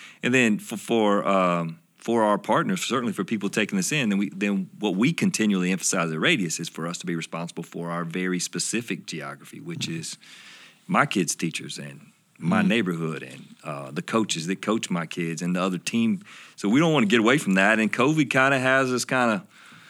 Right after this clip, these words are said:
Speaker 1: a little timid on those things. You're, you know, when you don't know whether fist bump or give 'em a chicken wing or shake hands. Like,
Speaker 2: That's
Speaker 1: there's
Speaker 2: right.
Speaker 1: all this confusion. And I think for Radius, we,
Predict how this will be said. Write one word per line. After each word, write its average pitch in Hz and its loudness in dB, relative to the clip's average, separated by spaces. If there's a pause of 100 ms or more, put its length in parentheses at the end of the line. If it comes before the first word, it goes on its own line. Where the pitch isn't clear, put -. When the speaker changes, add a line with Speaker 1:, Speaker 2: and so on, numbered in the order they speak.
(640)
Speaker 1:
a - -6
little 151 4
timid 156 4
on 104 6
those 92 2
things. 95 -2
You're, 117 4
you 120 0
know, 107 6
when 104 2
you 107 0
don't 123 2
know 131 4
whether 120 6
fist 143 2
bump 135 2
or 95 2 (1160)
give 120 2
'em 131 -2
a - -2
chicken 131 2
wing 131 4
or 113 4
shake 139 4
hands. 143 2
Like, 87 -4
Speaker 2:
That's 113 2
Speaker 1:
there's 117 6
Speaker 2:
right. 123 6
Speaker 1:
all 135 6
this 135 2
confusion. 110 0
And 107 2
I 135 0
think 147 -4
for 104 0
Radius, 113 2
we, 101 -6